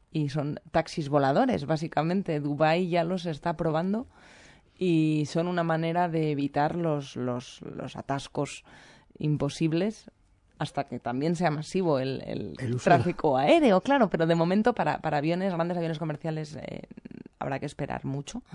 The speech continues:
Speaker 1: pero para, para ver más movimiento de tráfico in-,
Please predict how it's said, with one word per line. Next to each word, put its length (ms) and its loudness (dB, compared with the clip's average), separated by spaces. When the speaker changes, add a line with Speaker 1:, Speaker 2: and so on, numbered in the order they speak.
Speaker 1:
pero 320 2
para, 720 -4
para 600 -4
ver 460 -2
más 680 -2
movimiento 800 0
de 320 -4
tráfico 580 -4
in-, 200 -6